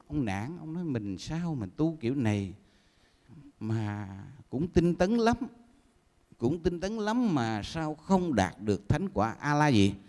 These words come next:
Á, ông buồn, ông nản, ông nói: "Thôi, bỏ cuộc đời này đi, đến đời lấy kiếp khác, mặt mai ra thì tu được." Mà ổng là chuyên gia cạo tóc cho quý thầy ở trong, trong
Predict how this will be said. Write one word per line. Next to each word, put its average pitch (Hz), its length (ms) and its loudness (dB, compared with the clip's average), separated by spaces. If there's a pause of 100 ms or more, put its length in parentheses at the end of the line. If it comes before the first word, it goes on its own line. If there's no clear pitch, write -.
(460)
Á, 139 160 -6 (100)
ông 160 120 -10
buồn, 110 260 2
ông 131 100 -6
nản, 110 320 -4
ông 147 80 -8
nói: 156 120 -4
"Thôi, 147 380 0 (220)
bỏ 101 200 -2
cuộc 123 180 -10
đời 104 180 0
này 101 120 -6
đi, 139 340 2
đến 160 340 0
đời 107 340 2
lấy 135 180 0
kiếp 196 260 -4
khác, 185 280 -4
mặt 107 200 -4
mai 143 260 -2
ra 139 180 -2
thì 110 140 -4
tu 135 260 2
được." 98 240 6 (1300)
Mà 98 600 -6
ổng 120 280 -4
là 98 500 -2 (140)
chuyên 143 260 4
gia 135 640 -2
cạo 87 260 -2
tóc - 300 -8
cho 127 80 -4
quý 170 180 -4
thầy 95 280 0
ở 90 140 -10
trong, 127 500 -12 (1000)
trong 135 260 -6